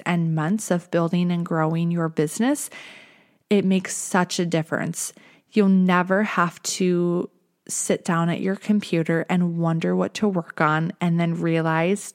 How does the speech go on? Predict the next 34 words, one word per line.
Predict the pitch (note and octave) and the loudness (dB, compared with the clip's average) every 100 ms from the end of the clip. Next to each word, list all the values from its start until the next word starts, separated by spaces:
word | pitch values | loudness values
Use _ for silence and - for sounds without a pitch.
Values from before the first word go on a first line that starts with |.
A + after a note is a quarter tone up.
| - | -10
two | - F#3 E3 | -2 2 2
hours | D#3 E3+ F3+ F3 | 2 2 0 2
has | F#3+ F#3+ | 0 0
passed | - E3+ - E3 - - | 0 2 2 0 -4 -8
and | - F3+ | -2 2
you've | F3+ F3 | 2 2
been | F3+ F3 | 0 0
scrolling | - - D#3 D3+ D#3 D#3+ | -2 0 0 2 0 0
on | E3+ | 0
Facebook. | - - - - - - | -2 -2 -4 -6 -6 -10
So | - A3 G3 F#3+ - - - - - - _ _ _ _ _ _ _ _ - | 2 4 4 0 -12 -14 -16 -20 -20 -20 _ _ _ _ _ _ _ _ 0
again, | G#3 F#3+ E3 F#3 F#3 | 2 2 2 -4 -2
just | F#3 F3 - G3+ | 2 2 0 0
want | G3+ | 2
to | A3+ | 4
offer | - C#4+ - F#3+ F#3 | 4 2 4 4 4
that | F3 E3+ E3+ - | 4 4 4 0
you | F#3 F#3 | 0 0
don't | F3 D#3 F#3 | 2 -2 -2
have | - - C4+ - | -8 -2 -2 0
to | - | -2
hustle | C#4 A#3 A3 A3+ | 0 -2 0 0
twenty-four | A3 A3 G#3 G#3+ G#3+ G3+ | 0 0 2 2 2 0
seven | F#3+ F3+ F3+ F#3 | 2 0 2 0
and | - F3+ | 2 0
that | F3 F3 | 2 0
I | |
really | F3 E3+ F3+ E3 E3+ | 0 0 0 2 0
believe | E3+ F3+ E3 E3 E3+ | 0 -2 -2 -4 -4
that | E3+ | -4
this | - E3 | -4 -4
is | - - | -4 -2
a | G3 | 0
myth. | F3 D#3 D3+ | 2 0 -2